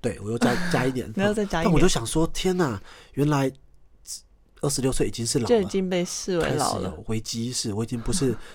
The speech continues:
Speaker 1: 社会新鲜人的角色，
Speaker 2: 嗯，
Speaker 1: 所以我
Speaker 2: 然后也不是小屁孩。
Speaker 1: 没错，所以我不再能够抱着学习的说法，
Speaker 2: 嗯。
Speaker 1: 跳产业、跳职位、
Speaker 2: 嗯。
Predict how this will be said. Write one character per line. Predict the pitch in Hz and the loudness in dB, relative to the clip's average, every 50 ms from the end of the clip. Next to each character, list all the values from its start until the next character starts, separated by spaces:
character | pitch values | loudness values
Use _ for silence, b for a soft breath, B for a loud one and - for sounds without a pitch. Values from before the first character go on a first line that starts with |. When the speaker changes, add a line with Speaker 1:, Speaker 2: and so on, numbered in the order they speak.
| B B B | B B B
Speaker 1:
社 | B - - - 170 135 | B -4 2 4 4 6
会 | 147 135 | 6 6
新 | - - 135 123 | 4 4 -2 -6
鲜 | 120 - 117 | -4 -4 -4
人 | 107 92 | -4 -4
的 | - - 85 80 - - - - - - - 185 160 | -10 -14 -16 -16 -18 -20 -20 -20 -20 -10 -8 -6 -6
角 | - 101 - | -6 -8 -10
色， | - - - - - | -8 -8 -8 -8 -6
Speaker 2:
嗯， | |
Speaker 1:
所 | |
以 | - | -4
我 | - | -2
Speaker 2:
然 | |
后 | 185 180 | 0 0
也 | 175 | 2
不 | 185 | 2
是 | 185 185 | 0 0
小 | 185 - 143 - | 0 -2 -2 -2
屁 | 180 175 156 165 | -2 -2 -2 -2
孩。 | 175 - - - - | -2 -4 -8 -6 -4
Speaker 1:
没 | 120 123 | -4 -2
错， | - - 165 143 110 104 | 4 6 6 6 6 4
所 | - - 170 | 4 4 6
以 | |
我 | 175 151 117 | 6 6 4
不 | - - - 151 | 2 4 4 4
再 | - - 190 190 | 4 6 4 2
能 | 170 135 120 113 107 113 - - 110 135 - - - - | 2 2 -2 -4 -4 -6 -12 -14 -14 -14 -16 -16 -10 0
够 | - 170 147 131 110 92 - - - - - - - | 4 4 4 4 2 -2 -4 -12 -20 -20 -20 -16 -4
抱 | - 156 139 123 | -2 0 0 0
着 | 113 - 107 | 0 -2 -4
学 | 104 - - 117 110 117 | -6 -4 -4 -2 -2 -2
习 | - - - 110 104 | -4 -4 -8 -10 -8
的 | - 120 107 98 95 95 - B B B | -8 -8 -8 -8 -8 -12 -14 B B B
说 | B - - 147 147 | B 2 4 4 4
法， | 143 - - - - - - - - - - - | 4 2 -4 -6 -6 -14 -18 -20 -20 -20 -18 -8
Speaker 2:
嗯。 | - 226 214 208 196 185 208 214 - - - - | -6 -4 -2 -2 -2 -4 -6 -10 -16 -20 -18 -10
Speaker 1:
跳 | - - 151 117 | -4 -2 -2 -2
产 | - - - - - | -2 -6 -10 -10 -8
业、 | 113 113 92 95 - - - - - - - _ - - - - | -8 -8 -8 -10 -14 -20 -20 -20 -20 -20 -20 _ -20 -20 -20 -12
跳 | - - 139 123 | -4 -2 -2 -2
职 | 117 - - 104 | -2 -4 -6 -6
位、 | 104 117 127 117 92 92 | -4 -4 -2 -4 -4 -6
Speaker 2:
嗯。 | - b | -12 b